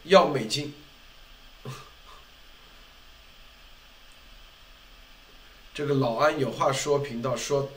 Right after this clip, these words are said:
台湾蔡英文是美国民主党啊，阴谋政府的一员，还叫人不要打疫苗啊。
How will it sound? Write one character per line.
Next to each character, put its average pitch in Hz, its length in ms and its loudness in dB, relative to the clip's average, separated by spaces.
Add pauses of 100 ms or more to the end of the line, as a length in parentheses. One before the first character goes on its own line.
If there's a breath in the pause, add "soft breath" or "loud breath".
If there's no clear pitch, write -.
台 123 180 -6
湾 143 100 0
蔡 139 100 -4
英 139 80 2
文 135 80 2
是 135 100 -6
美 123 180 -6
国 117 240 -8 (840)
民 160 300 -2
主 175 180 -8
党 143 120 -8 (200)
啊， - 200 -20 (720)
阴 185 260 -2
谋 127 380 -4 (160)
政 175 220 2
府 117 160 -12
的 107 80 -8
一 120 120 -10
员， 110 140 -8 (340)
还 117 140 -12
叫 123 140 -2
人 107 260 -8
不 123 80 -12
要 123 100 -8
打 107 140 -10 (800)
疫 107 60 -14
苗 95 200 -12
啊。 95 220 -18